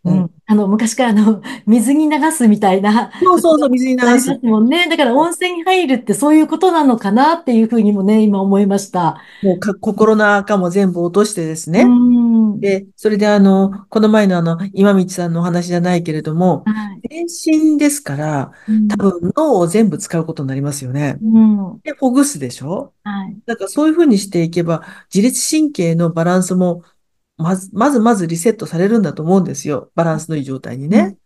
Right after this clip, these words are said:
Speaker 1: うん。うん、うん。
Speaker 2: だから、何泊したらいいのかなとかね、まあ、いろいろ考えてるんですけども、
Speaker 1: うん。
Speaker 2: さすがに今の時代、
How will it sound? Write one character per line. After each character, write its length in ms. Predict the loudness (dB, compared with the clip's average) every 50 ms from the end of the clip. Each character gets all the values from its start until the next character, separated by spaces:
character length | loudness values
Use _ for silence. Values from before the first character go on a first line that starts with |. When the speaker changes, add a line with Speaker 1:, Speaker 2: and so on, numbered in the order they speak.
| _ _
Speaker 1:
う 60 | -14
ん。 20 | -14
う 240 | -14 -14 -14 -12 -10
ん、 40 | -10
う 20 | -10
ん。 40 | -12 _ _ _ _
Speaker 2:
だ 100 | -20 -10
か 120 | -6 -2 0
ら、 200 | 2 2 2 0
何 540 | -2 -4 0 0 0 0 0 -2 -6 -4
泊 280 | -2 -4 -2 -2 -4 -4
し 60 | -4
た 120 | -4 -2 0
ら 100 | 0 0
い 80 | 0
い 40 | 0
の 120 | 0 -2
か 100 | -2 -4
な 160 | -4 -4 -4 -4
と 80 | -6
か 80 | -6 -4
ね、 100 | -4 -2
ま 120 | 0 0
あ、 20 | 0
い 80 | 2
ろ 120 | 2 4 2
い 20 |
ろ 100 | 2 2
考 240 | 0 0 0 0 0
え 60 | -2
て 80 | -4 -8
る 80 | -12
ん 20 | -12
で 80 | -14
す 80 | -14 -14
け 100 | -14 -12
ど 100 | -10 -6
も、 260 | -2 -2 0 0 0
Speaker 1:
う 100 | 0 2
ん。 460 | 4 4 4 4 2 2 0 0 -4 -10
Speaker 2:
さ 80 | -12 -16
す 140 | -12 -4
が 80 | -2 0
に 220 | 0 2 0 0
今 160 | 0 2 2 2
の 100 | 2 0
時 140 | -2 -2
代、 440 | -4 -4 -2 0 0 0 0 -2 -4